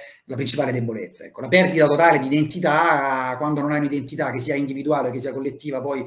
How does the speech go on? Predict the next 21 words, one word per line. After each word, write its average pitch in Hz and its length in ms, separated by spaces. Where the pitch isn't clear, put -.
chiunque 151 360
viene 143 280
ti 135 40
racconta 143 400
una 135 80
storia 123 480
e 123 60
se 127 160
sei 131 300
ingenuo 123 840
ci 117 160
credi, 110 300
o 117 60
se 127 100
ci 139 160
vuoi 131 120
credere 127 300
ci 120 220
credi, 104 240
eh. 101 120
Così. 107 320